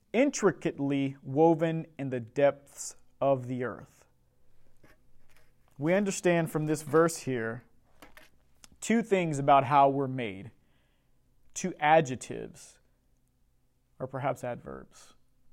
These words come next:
I think they're adverbs. "I was fearfully," and then secondly, "I was wonderfully made." Fearfully means that God designed you just right.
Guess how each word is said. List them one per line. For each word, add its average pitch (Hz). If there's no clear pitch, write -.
I -
think 135
they're 123
adverbs. 113
"I 147
was 170
fearfully," 254
and 156
then 160
secondly, 170
"I 151
was 151
wonderfully 147
made." 104
Fearfully 226
means 165
that 139
God 165
designed 156
you 160
just 151
right. 120